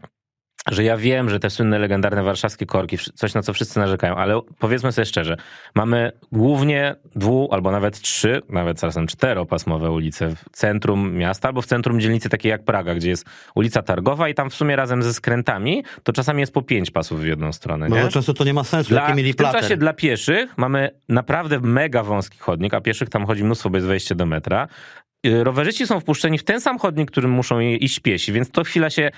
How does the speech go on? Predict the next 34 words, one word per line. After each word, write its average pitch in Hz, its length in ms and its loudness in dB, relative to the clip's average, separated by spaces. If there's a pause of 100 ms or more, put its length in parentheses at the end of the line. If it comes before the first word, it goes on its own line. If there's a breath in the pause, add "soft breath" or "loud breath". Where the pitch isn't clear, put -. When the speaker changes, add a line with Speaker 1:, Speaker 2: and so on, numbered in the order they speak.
(180 loud breath)
Speaker 1:
prawie 135 240 2
zderzają. 123 600 2
Potem 101 340 -2
oczywiście 95 320 -2
są 95 160 -2
wielkie 98 420 0 (200 loud breath)
awantury, 101 400 0
że 95 120 0
ki-, - 220 -2
jak 110 140 0
ci - 140 0
rowerzyści 107 460 0
jeżdżą, 95 280 0
no 110 200 0
jeżdżą 113 340 0
tak 110 200 0
dlatego, 113 340 0
że 113 100 0
wpuszczono 117 400 0
ich 120 80 -2
w - 40 -16
ten 151 140 0
chodnik, 120 340 0
nie 113 60 2
zrobiono 107 320 0
im 113 60 0
nawet 113 240 0
wydzielonej 110 600 0 (360 loud breath)
drogi 135 280 0
dla 98 140 2
rowerów 98 400 0
kosztem 104 340 -2
pasa 98 260 -2
ruchu. 82 240 -4